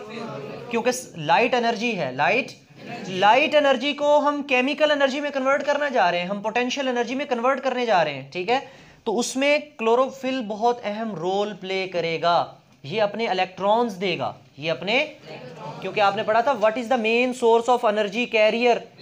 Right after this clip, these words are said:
electrons are the main source of energy carrier। ये light energy electron लेके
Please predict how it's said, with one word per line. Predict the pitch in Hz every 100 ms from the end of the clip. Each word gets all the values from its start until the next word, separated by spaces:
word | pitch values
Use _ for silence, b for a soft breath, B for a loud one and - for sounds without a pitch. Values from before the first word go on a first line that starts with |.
| - - - -
electrons | 220 220 247 254 302 302 302
are | 285
the | 262
main | 247 240
source | 247 233 233
of | 220
energy | 220 196 220
carrier। | 202 180 165 147 - B B 185
ये |
light | 196 202 240
energy | 254 247 226
electron | 247 190 - 214 233
लेके | 180 151 202